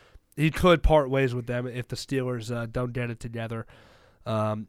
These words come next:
at five, I have Mike McCarthy out in Dallas. I think if it's another disappointing playoff loss, he could be on the way out. Um, I know they've liked him there. I know Jerry Jones likes him, but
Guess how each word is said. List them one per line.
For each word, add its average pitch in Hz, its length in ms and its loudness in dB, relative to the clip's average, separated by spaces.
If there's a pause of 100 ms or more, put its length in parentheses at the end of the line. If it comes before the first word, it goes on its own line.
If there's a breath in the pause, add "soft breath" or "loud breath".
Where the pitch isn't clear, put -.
(120)
at 131 120 4
five, 180 260 6
I 180 100 8
have 151 100 6
Mike 151 260 2
McCarthy 147 600 2
out 135 160 0
in 123 100 -10
Dallas. 127 680 -2 (560 soft breath)
I 139 100 2
think 165 320 2
if 151 140 4
it's 147 180 4
another 143 300 2
disappointing 139 580 0
playoff 131 400 -2
loss, 127 320 -2
he 131 120 -4
could 131 120 -6
be 127 140 -2
on 123 140 -6
the 120 60 -8
way 117 220 -6
out. 113 240 -4 (340)
Um, 113 260 -10
I 131 80 -4
know 156 120 4
they've 147 200 2
liked 127 220 -4
him 127 100 -4
there. 123 160 -2
I 120 60 -4
know 123 140 -6
Jerry 110 260 -8
Jones 104 300 -12
likes 104 260 -12
him, 110 140 -12
but 104 200 -12